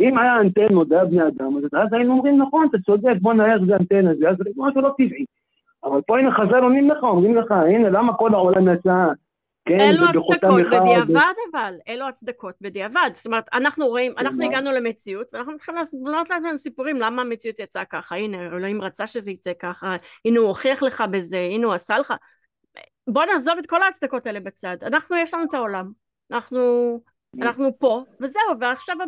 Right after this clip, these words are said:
Speaker 2: אנשים בונים על זה כל מיני משמעויות וכוונות, ואיך היה יכול להיות אחרת, ולמה כל דבר הוא ככה, בשביל מה? מה זה נותן? יש לך ראיות
Speaker 1: לא, אבל
Speaker 2: למשהו,
Speaker 1: אני,
Speaker 2: מדבר
Speaker 1: אני
Speaker 2: עליהם. אין לך ראיות, בוא נתקדם עם זה. ככה אני רואה את זה.
Speaker 1: אבל, אבל רגע,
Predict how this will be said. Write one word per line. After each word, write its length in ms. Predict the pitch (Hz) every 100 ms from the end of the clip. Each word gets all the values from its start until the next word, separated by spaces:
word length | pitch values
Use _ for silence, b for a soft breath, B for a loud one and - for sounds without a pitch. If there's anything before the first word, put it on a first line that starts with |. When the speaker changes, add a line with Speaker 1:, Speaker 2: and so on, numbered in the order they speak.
| 302
Speaker 2:
אנשים 300 | 330 330 381
בונים 260 | 302 339 370
על 80 | 339
זה 160 | 202
כל 160 | 190 233
מיני 460 | 233 254 240 233 226
משמעויות 920 | 226 220 - 202 190 202 294 294 247 202
וכוונות, 800 | - 190 196 196 277 269 240 240
ואיך 720 | 190 185 - _ _ - -
היה 140 | 196 202
יכול 200 | - 208
להיות 200 | 185 170
אחרת, 540 | - 262 262 247 214
ולמה 420 | 196 185 208 294 311
כל 180 | 302 247
דבר 200 | 226 220
הוא 160 | 202 214
ככה, 260 | 202 -
בשביל 320 | 190 214 254
מה? 120 | 330 302 - _ _ _ 208
מה 140 | 247
זה 120 | 285
נותן? 320 | 339 330 330 214 - _ _ _ _ _ _ _ _
יש 160 | 262 262
לך 80 | 339
ראיות 440 | 302 254 240 175
Speaker 1:
לא, 40 | 254
אבל 80 | -
Speaker 2:
למשהו, 280 | 180 131 135
Speaker 1:
אני, 80 | 220
Speaker 2:
מדבר 120 | 302 -
Speaker 1:
אני 80 | 415
Speaker 2:
עליהם. 240 | 403 226 185 -
אין 120 | 226
לך 180 | 302 -
ראיות, 300 | 240 196 190
בוא 120 | 190 220
נתקדם 320 | 262 330 339 370
עם 60 | 285
זה. 160 | 208 185 -
ככה 200 | 226 294
אני 140 | 285
רואה 200 | 277 294
את 80 | 254
זה. 80 | -
Speaker 1:
אבל, 260 | 147 330 170
אבל 200 | 160 233
רגע, 200 | 185